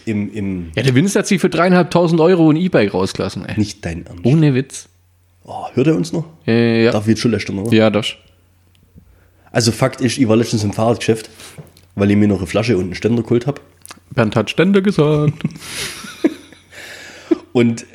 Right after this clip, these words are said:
Speaker 1: äh, bis ich drankommen bin, weil da muss ich irgendwie gucken, das sind unterschiedliche Lochungen und Abstände und was da
Speaker 2: Ja,
Speaker 1: gibt's
Speaker 2: ja,
Speaker 1: x verschiedene
Speaker 2: ja.
Speaker 1: Varianten. Auf jeden Fall hat der Kerle, der Besitzer von dem Laden, vorher ein Pärchen beraten.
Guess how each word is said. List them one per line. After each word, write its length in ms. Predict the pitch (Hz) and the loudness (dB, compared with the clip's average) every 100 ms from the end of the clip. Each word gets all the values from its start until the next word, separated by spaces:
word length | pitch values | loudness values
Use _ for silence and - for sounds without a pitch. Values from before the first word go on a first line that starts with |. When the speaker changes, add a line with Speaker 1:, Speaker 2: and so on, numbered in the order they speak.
| _ - | _ 0
Speaker 1:
äh, 200 | 120 110 | 2 2
bis 240 | - 127 | 0 0
ich 80 | 127 | 2
drankommen 400 | 123 156 156 113 | 2 0 0 2
bin, 180 | 135 110 | 0 2
weil 100 | 110 | 2
da 60 | |
muss 140 | 113 123 | 2 0
ich 60 | |
irgendwie 180 | 123 110 | 2 2
gucken, 240 | 107 131 107 | 2 0 2
das 100 | 98 | 0
sind 80 | 123 | 0
unterschiedliche 420 | 113 117 107 101 | 0 0 0 0
Lochungen 300 | 123 123 110 | 0 0 0
und 120 | 101 | -2
Abstände 400 | 82 - - 101 | -4 -8 -8 -8
und 100 | 87 | -8
was 120 | 92 | -4
da 80 | - | 2
Speaker 2:
Ja, 60 | 123 | 2
Speaker 1:
gibt's 160 | 123 | 2
Speaker 2:
ja, 40 | 110 | 0
Speaker 1:
x 120 | 107 | 0
verschiedene 300 | 110 120 120 | 0 2 2
Speaker 2:
ja. 40 | 98 | 2
Speaker 1:
Varianten. 380 | 95 92 98 - - - - - - - - | 0 -2 -4 -10 -18 -20 -20 -20 -20 -20 -8
Auf 120 | 107 | 0
jeden 140 | 135 143 | 2 2
Fall 160 | 135 | 2
hat 140 | 123 - | 2 2
der 120 | 117 | 0
Kerle, 400 | - 143 160 160 - - | 2 2 4 2 -8 -2
der 120 | 110 | 0
Besitzer 360 | 98 - 147 131 | 0 -2 -4 -2
von 160 | - 110 | 0 2
dem 120 | 104 | 4
Laden, 360 | 110 123 113 | 2 2 -2
vorher 360 | - 120 127 123 | -4 0 2 2
ein 140 | 104 | 0
Pärchen 420 | - 113 120 110 92 | 0 0 0 0 -2
beraten. 460 | 92 76 80 - | -4 -6 -10 -12